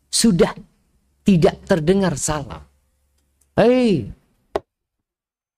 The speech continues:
kalau lewat depan rumahnya orang, mereka akan mengatakan apa?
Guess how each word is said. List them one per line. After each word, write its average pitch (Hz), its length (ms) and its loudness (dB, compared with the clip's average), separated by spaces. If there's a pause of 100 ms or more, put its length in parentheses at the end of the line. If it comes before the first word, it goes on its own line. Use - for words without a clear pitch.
(180)
kalau 127 180 4
lewat 151 300 2
depan 139 240 0
rumahnya 143 340 2
orang, 139 380 0
mereka 143 240 0
akan 147 160 -4
mengatakan 143 520 -2
apa? 143 200 -6